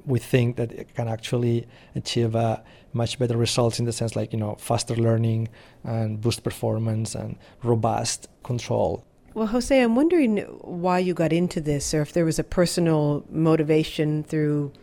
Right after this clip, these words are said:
Speaker 2: experience with family or friends with limited mobility or paralysis, if personal experience at all is fueling some of your work.
Speaker 1: Not necessarily in terms of a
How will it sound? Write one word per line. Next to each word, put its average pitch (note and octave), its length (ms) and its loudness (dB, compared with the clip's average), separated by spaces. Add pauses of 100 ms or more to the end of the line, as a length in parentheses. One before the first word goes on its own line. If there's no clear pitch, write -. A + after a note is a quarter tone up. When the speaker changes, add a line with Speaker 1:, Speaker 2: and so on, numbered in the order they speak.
(140)
Speaker 2:
experience D#3+ 480 0
with D3+ 160 -4
family D#3+ 340 2
or D3+ 140 2
friends D3+ 640 0
with D#3 300 -2
limited E3 580 2 (260)
mobility D#3 500 2
or C#3+ 120 -2
paralysis, D3 880 -6 (220)
if - 180 0
personal A#3+ 320 2
experience E3 380 -2
at - 80 -2
all D#3 420 2
is C3+ 220 -4
fueling D#3 400 -2
some D3 240 -2
of D3 120 -6
your C3+ 300 -4 (220)
work. - 320 -8 (1120)
Speaker 1:
Not D3 560 0
necessarily D#3+ 840 4
in D3 100 -2
terms D3 240 -2
of C3 120 0
a C3 300 4